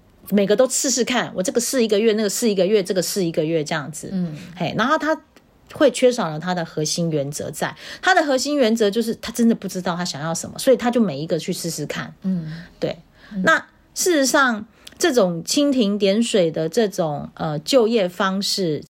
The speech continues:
Speaker 1: 应该怎么说？因为好久成瓮底嘛。
Speaker 2: 对。
Speaker 1: 你这种一个月的方式，你真的是很难理解说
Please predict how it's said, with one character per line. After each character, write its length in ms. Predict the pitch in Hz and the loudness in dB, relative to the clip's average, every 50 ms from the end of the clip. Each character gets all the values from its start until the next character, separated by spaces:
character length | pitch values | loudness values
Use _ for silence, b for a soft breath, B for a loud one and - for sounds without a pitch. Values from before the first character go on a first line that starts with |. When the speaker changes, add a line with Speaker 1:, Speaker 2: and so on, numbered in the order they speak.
| _ - | _ -2
Speaker 1:
应 80 | 220 226 | -2 2
该 140 | 240 247 | 2 2
怎 100 | 247 226 | 0 0
么 120 | 180 156 147 | -4 -4 -4
说？ 220 | - - 170 - - | -2 -2 -2 -2 0
因 100 | 285 311 | 2 2
为 80 | 320 | 2
好 220 | 294 233 202 214 240 | 2 2 0 0 2
久 180 | 240 226 170 | 2 0 0
成 240 | 165 - - 180 175 | 0 -2 -4 -4 -2
瓮 240 | - - 247 208 170 160 | 2 2 2 2 2 -2
底 200 | - 165 147 - | -6 -6 -6 -6
嘛。 160 | - - - - - | -10 -14 -14 -8 -4
Speaker 2:
对。 240 | 196 185 165 151 156 | -4 -2 -2 -2 0
Speaker 1:
你 100 | 220 226 | 0 2
这 140 | 233 381 381 | 4 6 4
种 140 | 320 220 190 - | 4 4 0 -4
一 60 | 269 | 0
个 140 | 262 285 262 | 2 2 4
月 180 | 262 302 285 | 6 4 4
的 100 | 240 233 | 4 4
方 260 | 208 - 247 233 233 240 | 0 0 0 2 2 0
式， 160 | 233 - 240 | 0 0 0
你 120 | 202 175 160 | -2 -2 -2
真 180 | - 285 330 370 | 0 0 2 2
的 100 | 339 262 | 2 0
是 140 | 233 285 | 2 0
很 220 | 269 226 220 160 156 | -2 -2 -2 -4 -4
难 260 | 156 156 160 170 170 | -4 -4 -4 -4 -2
理 140 | 175 175 202 | -4 -4 -4
解 240 | 214 - 185 156 147 | -2 -2 -2 -2 -2
说 300 | - - 196 185 185 | -2 0 2 2 2